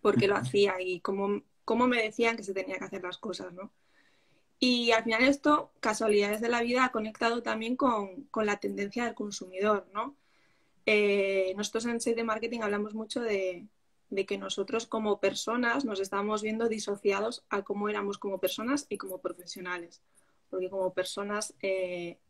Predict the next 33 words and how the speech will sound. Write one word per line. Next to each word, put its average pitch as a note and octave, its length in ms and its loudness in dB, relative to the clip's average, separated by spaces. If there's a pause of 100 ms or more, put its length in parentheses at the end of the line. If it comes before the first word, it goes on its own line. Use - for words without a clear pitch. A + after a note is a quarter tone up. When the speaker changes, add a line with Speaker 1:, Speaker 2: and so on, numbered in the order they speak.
Speaker 1:
queríamos G3+ 460 4
unas G3+ 180 -4
cosas C4+ 300 2
y - 60 -4
teníamos G3 440 -6
unos G3+ 160 -8
valores G#3 440 -2
y G#3 80 -6
como F#3+ 220 -4
profesionales F#3 640 -4
era F#3 180 -4
como F3+ 220 -10
que E3+ 120 -16
actuábamos G3 680 4
sin, F#3 340 -10 (180)
sin G3 140 -10
esos F#3 220 -6
valores. F3 520 -4 (680)
Y B3 120 6
de A#3 80 8
ahí A3 200 6
ha G#3 100 -4
surgido, G3 520 -2
eh, F3+ 340 -2
esa G3+ 260 2
tribu G#3 320 2
que F#3+ 100 -4
hemos F#3+ 200 -8
construido G3+ 680 0 (680)
y G3 120 -4
que G3 180 -4
ahora F#3 160 -2
estamos, F3+ 880 -6